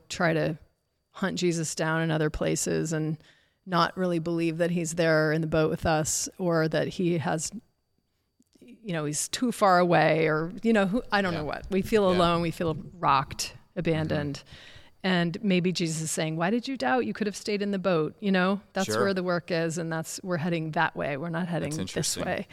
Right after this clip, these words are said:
Speaker 1: <laughs> you know? So I like that, uh, interpretation.
Speaker 2: Yeah, that
Speaker 1: I
Speaker 2: is
Speaker 1: find that really
Speaker 2: interesting.
Speaker 1: helpful. And it's, I remember my early childhood Sunday school teachers always, you know, we were always drawing the pictures and coloring Peter on the water and,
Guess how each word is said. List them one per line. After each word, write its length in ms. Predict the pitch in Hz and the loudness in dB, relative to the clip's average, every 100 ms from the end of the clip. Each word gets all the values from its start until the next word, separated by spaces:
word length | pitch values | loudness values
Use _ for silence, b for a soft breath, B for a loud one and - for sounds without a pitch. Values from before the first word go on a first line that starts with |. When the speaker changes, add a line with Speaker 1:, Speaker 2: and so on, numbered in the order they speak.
| B | B
Speaker 1:
<laughs> 140 | B - | B 2
you 120 | 240 | 6
know? 240 | 233 208 220 B B 233 | 8 6 -2 B B -12
So 340 | - 269 240 233 | 0 4 6 4
I 200 | 233 226 | 4 6
like 260 | 226 220 | 6 6
that, 180 | 254 202 | 4 4
uh, 100 | 180 | 4
interpretation. 840 | 208 185 190 175 165 175 170 180 175 | 2 0 0 -2 -4 -4 -4 -4 0
Speaker 2:
Yeah, 260 | 110 113 87 | 2 2 0
that 200 | 104 110 | -4 0
Speaker 1:
I 40 | |
Speaker 2:
is 40 | |
Speaker 1:
find 120 | 185 180 | 0 0
that 60 | |
really 100 | 170 170 170 | -2 -2 -2
Speaker 2:
interesting. 60 | |
Speaker 1:
helpful. 500 | 170 156 - 160 160 - - | -4 -6 -6 -6 -6 -8 -4
And 300 | 190 175 165 | -2 -2 -6
it's, 160 | - b b | -14 b b
I 60 | 226 | 4
remember 280 | 220 214 208 | 4 6 4
my 220 | 175 165 | 2 0
early 560 | - 190 180 175 165 196 | 2 2 2 2 0 -4
childhood 600 | - 190 180 180 185 160 | 0 2 2 2 -2 -4
Sunday 300 | - 175 175 | -6 -4 -4
school 360 | - - 185 185 | -6 -8 -8 -8
teachers 500 | 190 180 190 180 180 | -10 -8 -6 -4 -2
always, 340 | 180 175 165 | -2 -2 -2
you 60 | 208 | 0
know, 80 | 175 | 2
we 80 | 170 | 0
were 100 | 175 | -2
always 260 | 202 190 - | -2 0 -2
drawing 380 | - 170 160 175 | -2 -2 -2 -6
the 60 | |
pictures 420 | - 196 - 180 | -6 -6 -4 -2
and 100 | 180 | -2
coloring 480 | - 190 170 175 170 | 0 2 4 4 2
Peter 400 | - 175 170 165 | 0 0 2 4
on 140 | 160 170 | 4 2
the 60 | |
water 520 | 165 151 156 156 160 | 4 6 6 4 2
and, 240 | 156 160 | 2 0